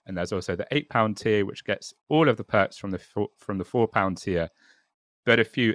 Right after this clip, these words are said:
extra ones as well. Um, so that is the Patreon page. But in addition to the Patreon page,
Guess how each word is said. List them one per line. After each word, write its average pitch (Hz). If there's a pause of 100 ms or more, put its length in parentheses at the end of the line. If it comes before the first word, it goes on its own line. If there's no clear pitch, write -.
extra -
ones 82
as 80
well. 85 (380)
Um, 85
so 87 (400)
that 156
is 147
the 131
Patreon 113
page. 90 (100)
But 123
in 139
addition 165
to -
the 127
Patreon 98
page, 92